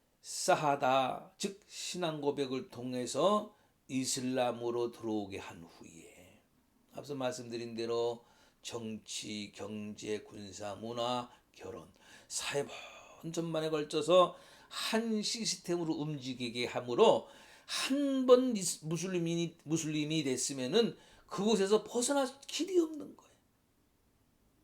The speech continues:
생활하려면은 모든 것에 무슬림이 아니면은 할 수 없는 그런 시스템이 됐단 말이죠.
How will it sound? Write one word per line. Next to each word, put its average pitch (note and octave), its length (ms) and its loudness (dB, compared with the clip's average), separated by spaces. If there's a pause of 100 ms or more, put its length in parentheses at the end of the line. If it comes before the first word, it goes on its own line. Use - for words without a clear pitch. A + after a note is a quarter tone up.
(240)
생활하려면은 C#4 960 8 (1600)
모든 - 680 2
것에 D#4 200 6
무슬림이 C4 500 2
아니면은 A#3 580 2
할 - 160 -4
수 - 220 -4
없는 C4+ 440 2 (400)
그런 C5+ 200 10
시스템이 D4 680 4
됐단 - 320 -10
말이죠. - 400 -20